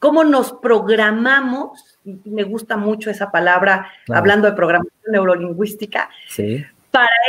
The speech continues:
Speaker 1: esta nueva realidad?".
Speaker 2: Bueno, pues primero que nada, eh, nosotros como seres humanos, y por eso hemos llegado hasta el punto de evolutivo en donde estamos, tenemos una característica muy importante que es la adaptación.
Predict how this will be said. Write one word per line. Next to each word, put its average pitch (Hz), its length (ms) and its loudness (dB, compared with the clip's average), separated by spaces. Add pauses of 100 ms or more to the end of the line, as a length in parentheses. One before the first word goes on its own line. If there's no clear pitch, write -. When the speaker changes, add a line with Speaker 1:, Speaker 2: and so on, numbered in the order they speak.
Speaker 1:
esta 254 180 0
nueva 247 680 2
realidad?". 170 480 -2 (1000)
Speaker 2:
Bueno, 117 240 2
pues 120 140 0
primero 156 380 2
que 135 100 0
nada, 135 580 -2
eh, 113 840 0
nosotros 151 500 -6
como 117 240 -10
seres 139 260 -4
humanos, 113 440 -6
y 104 240 -10 (160)
por 113 160 0
eso 127 380 -2 (260)
hemos 117 240 0
llegado 101 320 2
hasta 101 180 -6
el 92 80 -6
punto 113 460 -8
de 104 180 -6
evolutivo 98 500 -8
en 98 80 -8
donde 95 180 -8
estamos, 104 580 -8 (420)
tenemos 123 340 -4
una 127 380 0
característica 107 720 -4
muy 139 300 -2
importante 110 640 -6
que - 180 -6
es 110 100 -6
la 117 200 -2
adaptación. 92 760 -8